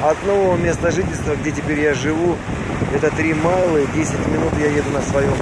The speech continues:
коне. Вот. Это новое место, это пляж. Но я не знаю, как тут купаться. Вы же видите, это вулканическая порода, камни. Вон, видите, там, э, люди собрались,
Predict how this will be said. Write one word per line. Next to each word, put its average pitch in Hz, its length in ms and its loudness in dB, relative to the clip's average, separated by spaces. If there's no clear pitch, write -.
коне. 165 400 0
Вот. 151 180 0
Это 151 180 0
новое 165 380 2
место, 185 340 -2
это 143 180 0
пляж. 175 600 0
Но 160 80 0
я 170 120 2
не 170 140 0
знаю, 170 420 2
как 160 120 2
тут 147 240 -6
купаться. 156 560 -2
Вы 139 80 -2
же 135 120 -6
видите, 175 260 -2
это 139 160 -2
вулканическая 147 680 -2
порода, 151 400 0
камни. 151 400 -2
Вон, 147 200 -2
видите, 180 240 0
там, 139 380 0
э, 123 340 0
люди 175 340 0
собрались, 151 760 0